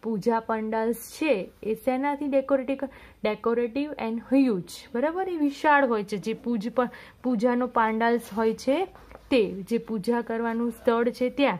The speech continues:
પછી, "They are made of bamboo and cloth." એટલે જે આપણે કેમ મંડપ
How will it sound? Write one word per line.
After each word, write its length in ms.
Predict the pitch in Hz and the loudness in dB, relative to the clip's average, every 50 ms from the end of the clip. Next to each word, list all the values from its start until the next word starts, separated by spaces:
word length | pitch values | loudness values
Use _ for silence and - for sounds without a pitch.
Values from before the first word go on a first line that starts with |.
| - - - - - - _ _ - | -8 -16 -20 -20 -20 -20 _ _ -8
પછી, 520 | 220 - - - 247 269 285 330 349 339 - - | -8 -6 -4 -4 -2 -2 -2 -4 -4 -8 -8 -6
"They 280 | 233 202 240 247 254 285 311 | -4 0 2 2 2 2 0
are 520 | 277 - - 254 262 262 262 277 294 349 349 - - - - - - - - _ _ _ _ _ - - _ - - - - - - 202 | -2 0 2 4 4 6 6 4 2 0 -4 -10 -18 -20 -20 -20 -20 -20 -20 _ _ _ _ _ -20 -20 _ -20 -20 -20 -16 -8 -4 0
made 260 | 214 226 233 240 240 240 | 0 2 2 2 2 2
of 140 | 240 240 214 | 2 0 -2
bamboo 1000 | 190 185 190 214 208 214 208 214 214 214 226 285 311 339 359 - - - 233 233 | -2 -2 0 0 0 0 0 -4 -4 -2 -2 -2 -2 -2 -6 -8 -6 -2 0 0
and 140 | 233 240 233 233 - 247 | 0 0 -2 -4 -2 2
cloth." 320 | 262 262 220 - 175 - - _ - - - - - - - - | 4 4 4 4 0 -8 -14 _ -20 -20 -20 -20 -20 -20 -10 -8
એટલે 260 | 208 214 226 240 254 | -4 0 0 0 0
જે 360 | 220 180 - 240 247 262 285 | 0 -2 0 0 0 0 0
આપણે 360 | 277 - 196 190 - 226 240 247 | -2 -4 -6 -4 -2 -2 -2 -2
કેમ 180 | - 370 392 | -2 -4 -2
મંડપ 480 | 381 320 269 233 220 226 214 240 240 | 0 0 0 0 0 0 0 -2 -2